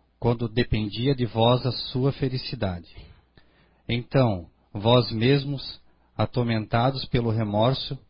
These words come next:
pedireis para reparar essa falta. Solicitareis uma nova encarnação para vós e para ele, na qual o rodeareis de melhores cuidados.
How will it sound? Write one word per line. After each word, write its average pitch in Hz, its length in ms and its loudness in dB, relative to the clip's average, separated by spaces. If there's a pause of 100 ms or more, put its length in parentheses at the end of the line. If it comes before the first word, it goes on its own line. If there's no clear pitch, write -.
(480)
pedireis 113 540 0
para 120 240 -2
reparar 113 480 0
essa 123 220 -2
falta. 104 480 -2 (580)
Solicitareis 123 960 -2
uma 117 180 -2
nova 127 300 0
encarnação 117 680 -4
para 101 240 0
vós 113 400 2 (320)
e 113 80 -4
para 104 360 2
ele, 131 420 0
na 110 160 -4
qual 113 420 0
o 110 200 0
rodeareis 113 1200 0 (160)
de 117 120 -4
melhores 117 480 2
cuidados. 110 680 -4